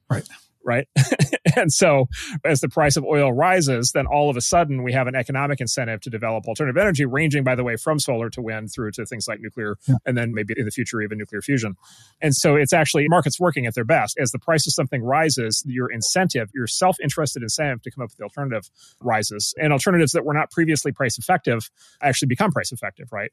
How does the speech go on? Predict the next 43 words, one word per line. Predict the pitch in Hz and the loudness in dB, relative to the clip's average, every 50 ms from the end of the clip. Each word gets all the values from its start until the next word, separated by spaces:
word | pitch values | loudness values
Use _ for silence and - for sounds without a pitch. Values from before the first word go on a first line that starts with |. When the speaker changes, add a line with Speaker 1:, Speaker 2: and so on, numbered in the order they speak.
| _ | _
Speaker 2:
So | - - 175 | 2 2 4
th-, | 185 175 170 | 4 6 4
this | 170 151 - | 4 4 4
was | 160 127 | 2 2
the | 131 127 | 2 2
rise | 123 117 113 110 | 0 0 0 -2
of | 104 | -4
fracking, | - 156 143 131 - 110 98 | -2 -2 -2 -2 -2 -4 -8
right? | 98 104 110 - | -8 -8 -8 -6
Fracking | - - - 170 180 180 - 156 127 117 113 | -6 -2 2 2 2 2 2 0 -2 -2 0
worked | 113 131 156 143 117 - - - - _ _ _ _ _ _ _ | 0 2 2 2 0 -2 -10 -16 -18 _ _ _ _ _ _ _
because | - 135 131 - 147 131 - - - | -2 -2 2 2 2 2 2 2 2
oil | 156 151 151 147 139 135 | 4 4 6 4 4 2
and | 131 120 | 0 -2
gas | 104 131 135 139 139 135 | -2 0 0 0 0 -2
started | - - 135 120 113 98 | -2 -2 -2 -2 -4 -6
to | - | -8
get | 117 95 127 131 127 - | -6 -4 -2 -2 -2 -4
expensive | 110 - - - 143 135 131 - 120 117 | -6 -10 -6 -4 -4 -2 -2 -2 -4 -6
enough | 120 117 113 127 143 143 113 113 - - | -6 -6 -2 0 0 0 0 -2 -4 -6
where | - 127 117 | -6 -4 -2
all | 123 123 123 | -2 -2 -2
of | 117 | -2
a | 120 | -2
sudden | - 156 135 120 | 0 0 0 -2
the | 117 117 | -2 -4
additional | 120 120 - 120 110 | -4 -4 -4 -6 -4
cost | - 131 110 - - | -2 -2 -4 -4 -6
of | 113 | -6
fracking | - 135 123 123 - 127 | -4 -2 -2 -2 -4 -6
was | 107 104 117 | -6 -4 -4
actually | 110 101 - 117 | -6 -6 -6 -8
worthwhile. | 107 104 101 - 104 107 104 104 123 - _ _ _ - | -10 -10 -10 -6 -4 -4 -4 -4 -6 -12 _ _ _ -8
Speaker 1:
Yeah. | - 127 113 - _ _ | -8 -8 -8 -8 _ _
Speaker 2:
And | 135 | 0
then | 131 120 113 | 0 0 2
fracking | - 147 123 120 143 117 | 2 2 0 2 0 -2
brought | 107 107 101 | -2 -2 -2
the | - 131 | -4 -2
price | - 127 120 - - | 0 0 0 2 0
right | 110 95 92 | -4 -6 -6
back | 107 104 - | -8 -8 -8
down. | - 64 58 - | -8 -12 -12 -10